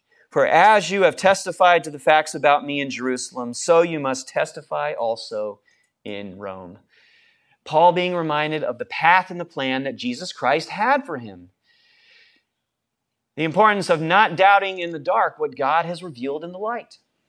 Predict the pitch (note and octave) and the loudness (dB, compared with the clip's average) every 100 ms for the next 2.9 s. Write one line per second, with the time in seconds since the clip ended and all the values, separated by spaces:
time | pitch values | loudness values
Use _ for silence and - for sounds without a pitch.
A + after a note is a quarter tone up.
0 | _ B3+ B3+ C4 _ _ _ _ _ _ | _ -20 -20 _ _ _ _ _ _ _
1 | _ _ _ _ _ _ - E3+ F#3 F3+ | _ _ _ _ _ _ -4 0 2 0
2 | E3+ E3 E3+ - C#3 A2 G2 - - | -2 0 -2 -2 -6 -6 -8 -12 -14